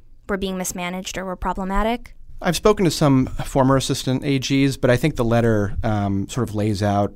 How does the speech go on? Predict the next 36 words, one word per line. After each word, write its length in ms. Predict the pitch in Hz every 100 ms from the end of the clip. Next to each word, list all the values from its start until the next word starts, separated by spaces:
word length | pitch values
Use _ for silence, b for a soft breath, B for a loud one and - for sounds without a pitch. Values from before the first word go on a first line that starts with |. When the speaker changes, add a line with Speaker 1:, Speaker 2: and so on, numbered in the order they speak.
| - -
Speaker 2:
how 220 | 110 110
those 240 | 107 98
A 120 | 101
Gs 360 | 92 107 101 -
feel 200 | 98 101
about 280 | 92 95 98
the 100 | 104
office. 300 | 101 95 101
I 80 | 92
think, 300 | 101 90 - b b b -
um, 640 | 104 98 95 92 90 - -
there 360 | 110 113 113
is, 340 | 113 113 101 -
I 40 | -
think 240 | 120 - -
it, 260 | - - - - -
the 280 | - 113 110
office 400 | 110 113 117 -
has 180 | 113 -
become, 560 | 107 107 101 98 92 b b b b
uh, 200 | 85 82
partisan, 560 | - - 110 117 127 143 - b b -
uh, 340 | 104 95 92 92 -
especially, 720 | - - 107 - 107 101 98 -
um, 420 | 98 92 92 98
through 260 | - - 101
some 160 | 107
of 80 | 101
the 60 | 95
lawsuits 560 | 90 95 98 104 104
that 100 | 98
our 100 | 101
A 160 | 98 104
G 240 | 101 104 101
has 180 | 104
filed. 520 | - 104 101 101 101